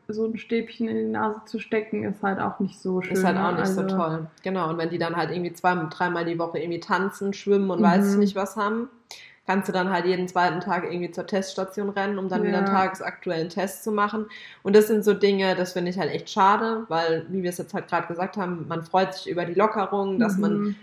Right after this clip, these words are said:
Speaker 2: wenn man geimpft ist oder genesen, dass man dann halt einfach auch wieder vieles machen kann. Und da wird, werden halt gerade so den Kids irgendwie voll die Steine in den Weg gelegt. Das finde ich irgendwie ein bisschen blöd.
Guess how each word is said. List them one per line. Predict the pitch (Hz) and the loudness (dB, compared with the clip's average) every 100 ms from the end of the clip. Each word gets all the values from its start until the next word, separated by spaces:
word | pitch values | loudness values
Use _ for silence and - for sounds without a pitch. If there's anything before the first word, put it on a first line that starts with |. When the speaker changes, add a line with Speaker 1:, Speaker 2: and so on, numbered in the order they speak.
| - | -4
Speaker 2:
wenn | 180 | 0
man | 170 | 0
geimpft | 170 185 220 220 - | 4 4 4 4 2
ist | 202 196 - | 2 0 -2
oder | 170 | -2
genesen, | 175 170 180 196 190 185 180 | -2 2 4 4 2 -2 -2
dass | 156 160 | -4 -4
man | 170 156 | -4 -2
dann | 156 160 | -2 -2
halt | 175 139 - | -6 -6 -8
einfach | 156 - - | -8 -8 -8
auch | 170 | -6
wieder | 170 160 | -4 -6
vieles | - 170 160 | -4 -6 -2
machen | 180 190 190 | 0 0 -2
kann. | - 185 190 - - _ | -2 -4 -4 -10 -20 _
Und | 165 165 | -2 6
da | 165 170 156 160 156 | 8 8 2 -6 -4
wird, | 160 165 - | -2 -4 -4
werden | - 160 170 185 | -2 0 0 0
halt | 165 - | -2 0
gerade | 160 160 | 0 0
so | - 165 | -2 -4
den | 160 156 | -2 -4
Kids | 156 202 - - | -2 -4 -6 -8
irgendwie | 165 165 165 165 | -8 -6 -6 -6
voll | 180 170 | -4 -4
die | 160 | -2
Steine | 175 165 170 | 0 2 2
in | 170 | 0
den | |
Weg | 170 165 | 0 0
gelegt. | 165 165 165 | 0 -2 -2
Das | 170 | -6
finde | - 165 | -4 -4
ich | 175 | -4
irgendwie | 170 165 | -4 -4
ein | |
bisschen | 170 175 156 | -4 -4 -2
blöd. | 185 254 339 | 6 6 6